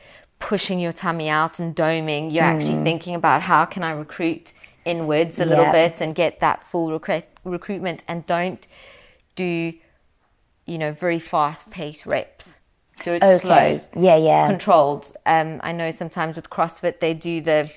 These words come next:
Speaker 1: you know, quite quick
Speaker 2: Yeah.
Speaker 1: movements, um, to build up those muscle fibers, um, which is not a bad thing, but I'd generally say avoid that until you've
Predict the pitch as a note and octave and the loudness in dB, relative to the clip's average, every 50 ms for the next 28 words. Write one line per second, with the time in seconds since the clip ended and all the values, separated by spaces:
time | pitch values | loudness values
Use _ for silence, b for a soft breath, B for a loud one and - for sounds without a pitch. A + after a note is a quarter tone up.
0 | b b b b - _ - F#3+ G3 F3+ E3+ D#3+ D#3+ D#3+ - - D#3 D#3+ - - | b b b b -20 _ -4 -2 -2 0 2 0 0 0 0 0 2 2 2 0
1 | - - E3+ E3 E3+ D#3 D3+ D3+ D3+ D#3 G3 F#3+ F#3 F#3 F#3 E3+ F#3 F3+ F3 F3+ | -2 2 4 6 6 6 6 6 4 2 0 -2 -2 -4 -6 -4 -4 -2 -2 -2
2 | F#3 - - - D3 D#3 D#3+ D#3 - - D#3 - D#3+ D#3+ D3 F3 D3 - - D#3+ | -4 -6 -2 0 0 0 -2 -6 -12 -10 -6 -4 -2 -2 0 -2 -2 -2 -2 -2
3 | D#3 D#3 D3+ - D3+ D3+ D#3 - E3+ D#3 - - D#3+ D#3+ E3+ E3+ E3+ F3+ F3 F3+ | -2 -2 -2 -4 -4 -4 -4 -6 -10 -6 -2 0 2 2 2 2 2 0 0 0
4 | F3+ - - - - D#3 D3+ D3 D3 D3 D3 D3 - - - - E3+ F3 F3 - | -2 -4 -6 -4 -2 -2 -2 -2 -4 -8 -8 -10 -12 -12 -10 -6 -6 -6 -6 -6
5 | - - - - - - E3 D#3+ F3 E3+ D#3+ D#3 D3+ F3+ F#3 F#3+ F#3+ F#3+ - A3 | -10 -12 -12 -12 -12 -12 -10 -6 -4 -4 -4 -2 2 2 4 4 2 0 -2 -4
6 | G#3 G#3 G#3 F#3+ - C3+ - - - _ - - - D#3+ D#3+ D#3 D3+ _ - - | -4 -4 -2 -2 -2 -2 -2 -4 -16 _ -12 -8 -4 -4 -4 -6 -8 _ -20 -20
7 | - _ _ - - E3+ D#3+ D#3+ D#3 D3+ D3 D3 - - D#3 D3+ D3+ D3+ D3 D#3 | -20 _ _ -10 -8 -8 -6 -8 -10 -10 -12 -12 -10 -8 -6 -6 -6 -8 -6 -4
8 | D#3+ E3+ E3 E3 D#3+ - D#3 D3+ D#3 D3+ - - D3+ D3 - - F3 D3+ D3 D3+ | -2 -2 -2 -2 -4 -4 -2 -2 -2 -4 -6 -10 -14 -14 -14 -12 -10 -10 -10 -10
9 | D3 D3 C#3 | -10 -12 -14